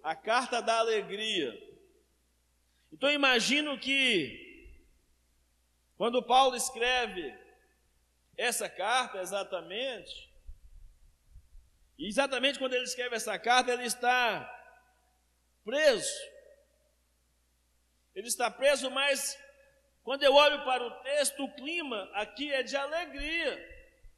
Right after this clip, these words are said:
Embora ele estava ali preso, sabendo que estava chegando o dia da sua execução, por isso ele afirma: "Para mim, o viver é Cristo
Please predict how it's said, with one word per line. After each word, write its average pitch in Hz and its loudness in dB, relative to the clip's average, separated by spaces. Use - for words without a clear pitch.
Embora 247 2
ele 277 0
estava 247 0
ali 208 -4
preso, 240 2
sabendo 254 0
que 269 -8
estava 269 -2
chegando 254 -2
o 220 -4
dia 262 0
da 220 0
sua 254 0
execução, 220 2
por 190 0
isso 262 -2
ele 311 2
afirma: 240 2
"Para 196 2
mim, 285 -4
o 190 -4
viver 214 2
é 147 -10
Cristo 277 -4